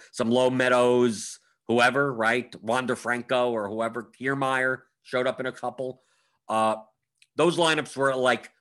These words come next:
one ten medians,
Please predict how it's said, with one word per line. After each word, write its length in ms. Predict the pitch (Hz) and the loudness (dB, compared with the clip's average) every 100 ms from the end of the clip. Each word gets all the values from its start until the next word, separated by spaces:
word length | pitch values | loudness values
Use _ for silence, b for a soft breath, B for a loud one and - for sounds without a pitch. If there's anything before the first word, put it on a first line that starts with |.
| _ | _
one 360 | 107 131 147 139 | -4 -2 -2 -4
ten 460 | - 123 85 - _ _ _ _ _ 95 | -4 -4 -4 -12 _ _ _ _ _ -12
medians, 720 | 110 104 85 69 _ - | -10 -8 -10 -14 _ -20